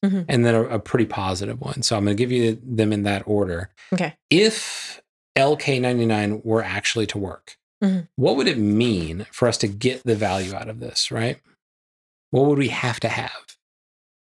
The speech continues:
Speaker 2: We would have to have L K ninety-nine be a superconductor.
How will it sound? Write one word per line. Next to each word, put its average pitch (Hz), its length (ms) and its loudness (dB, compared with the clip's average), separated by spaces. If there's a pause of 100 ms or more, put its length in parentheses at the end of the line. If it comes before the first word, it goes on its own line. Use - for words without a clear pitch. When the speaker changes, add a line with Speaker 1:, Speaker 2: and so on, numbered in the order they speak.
(140)
Speaker 2:
We 127 100 2
would 131 80 -2
have 180 220 0
to 190 100 2
have 170 320 2
L 151 160 4
K 156 200 4
ninety-nine 135 440 2
be 110 120 4
a - 20 4
superconductor. 104 760 -4